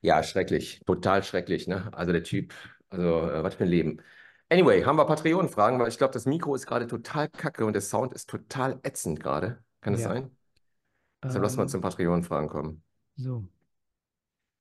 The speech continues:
Speaker 2: Wir haben ja zunächst einmal in der letzten Folge sehr viel über die A F D gesprochen.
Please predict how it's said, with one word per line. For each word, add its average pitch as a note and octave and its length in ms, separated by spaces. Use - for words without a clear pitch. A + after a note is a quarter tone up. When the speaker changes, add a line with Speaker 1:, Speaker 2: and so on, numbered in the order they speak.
Speaker 2:
Wir B2+ 260
haben D3 560
ja C#3 320
zunächst - 500
einmal C3+ 720
in D3+ 160
der B2+ 120
letzten - 280
Folge C3 340
sehr A#2+ 200
viel C3 200
über B2 280
die B2 200
A A#2+ 160
F - 240
D C3+ 200
gesprochen. C#3+ 640